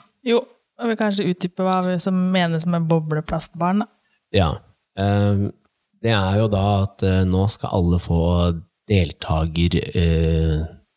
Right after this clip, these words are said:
Speaker 2: trofé. Eh, det er ingen, eh, kamper som ikke måles i vinn og tap.
Speaker 1: Ja.
Speaker 2: Ehm, og de som da egentlig har, før så heter det vel at man ble sydd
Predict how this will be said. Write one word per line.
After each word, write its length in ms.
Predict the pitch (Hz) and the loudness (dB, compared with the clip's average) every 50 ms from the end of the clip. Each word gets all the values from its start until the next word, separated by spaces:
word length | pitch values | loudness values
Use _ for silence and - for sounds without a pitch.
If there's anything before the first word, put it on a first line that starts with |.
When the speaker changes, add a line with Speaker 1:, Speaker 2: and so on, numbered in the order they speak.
| _ - | _ -4
Speaker 2:
trofé. 440 | - 87 85 - - - 104 113 135 139 127 - - - _ _ _ _ _ _ _ _ _ _ _ _ | -2 0 0 -2 -2 -2 0 0 0 0 -2 -4 -10 -20 _ _ _ _ _ _ _ _ _ _ _ _
Eh, 560 | 90 90 87 85 85 82 80 80 76 76 76 76 73 90 87 - _ - | 0 2 2 2 2 2 0 0 -2 -2 -4 -6 -6 -8 -12 -16 _ -2
det 80 | 90 | 0
er 100 | 87 87 | 2 2
ingen, 460 | 87 87 82 80 82 82 82 82 82 82 | 2 2 2 2 2 2 2 2 2 2
eh, 200 | 85 82 85 85 - _ _ _ _ _ _ _ - - | 2 2 0 0 -4 _ _ _ _ _ _ _ -20 -8
kamper 480 | - - 123 107 95 90 - - 123 135 131 | -2 0 2 2 0 -2 -2 -2 0 0 2
som 140 | 117 120 117 | 2 0 0
ikke 280 | 113 104 - - 104 95 | 0 -2 -2 -4 -2 0
måles 800 | 98 98 95 87 85 82 82 82 87 85 - - - - - | 2 2 2 2 0 0 0 0 0 0 -2 -2 -2 -2 0
i 480 | 98 - - 90 90 90 90 90 90 90 | -2 0 0 0 0 2 2 2 2 2
vinn 300 | 82 90 90 90 87 87 87 | 2 2 2 2 2 2 2
og 100 | 90 - | 0 0
tap. 520 | - - 107 123 147 160 151 - _ - 107 - - - - - - 160 | -2 -2 0 2 0 0 0 -4 _ -10 -10 -10 -8 -10 -12 -8 -4 -2
Speaker 1:
Ja. 120 | 160 175 - _ _ _ _ _ _ _ _ _ _ _ _ _ 101 | -2 -2 -2 _ _ _ _ _ _ _ _ _ _ _ _ _ -2
Speaker 2:
Ehm, 580 | 92 90 85 85 82 82 82 82 82 82 - - - - - - - - _ _ _ _ _ _ _ _ _ _ _ - - _ - | 0 2 2 2 2 2 2 2 0 0 -2 -2 -4 -6 -8 -10 -14 -18 _ _ _ _ _ _ _ _ _ _ _ -20 -20 _ -4
og 280 | 107 104 104 104 101 87 | 0 0 0 0 0 -2
de 200 | 92 90 90 87 | -2 -2 0 0
som 240 | - - 104 98 95 | 0 0 0 2 2
da 280 | 90 90 90 90 90 | 2 2 2 2 2
egentlig 360 | 90 87 85 87 87 - 90 87 | 0 0 0 -2 -2 -2 0 0
har, 240 | 87 90 90 90 90 90 90 - - - - 95 95 - | 0 2 2 2 2 0 -2 -4 -6 -12 -18 -18 -18 -18
før 240 | - - 117 117 120 | -6 -4 -2 0 0
så 120 | 113 117 107 | 2 2 2
heter 320 | 107 104 92 - - 90 | 2 2 0 0 -2 0
det 80 | 90 90 | 0 0
vel 80 | 87 | 0
at 120 | 87 - - | -2 -2 -2
man 380 | 95 92 92 92 92 92 90 85 | 0 0 2 2 2 0 0 0
ble 120 | 90 90 | -2 -2
sydd 380 | - - - - 92 92 95 | -2 -2 0 0 0 0 -2